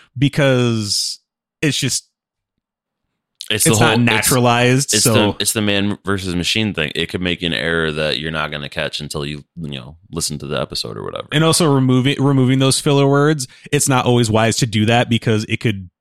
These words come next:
Speaker 1: make things sound strange. Like, I've accidentally edited out certain parts or have tried to make certain parts work that just do not work. Like, you have to leave certain natural things in conversation.
Speaker 2: Mm-hmm.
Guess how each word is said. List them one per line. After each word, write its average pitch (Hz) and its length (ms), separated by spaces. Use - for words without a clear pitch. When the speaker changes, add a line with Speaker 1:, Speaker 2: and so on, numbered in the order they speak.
Speaker 1:
make 107 300
things 98 240
sound 92 240
strange. 98 160
Like, 107 160
I've 120 120
accidentally 110 380
edited 107 200
out 104 120
certain 104 280
parts 107 240
or 110 140
have 104 100
tried 139 360
to 117 60
make 110 220
certain 110 260
parts 107 260
work 110 280
that 123 140
just 113 160
do 120 100
not 98 240
work. 92 260
Like, 107 100
you 143 120
have 156 140
to 131 120
leave 110 240
certain 101 280
natural 95 320
things 98 240
in 101 180
conversation. 90 760
Speaker 2:
Mm-hmm. 76 300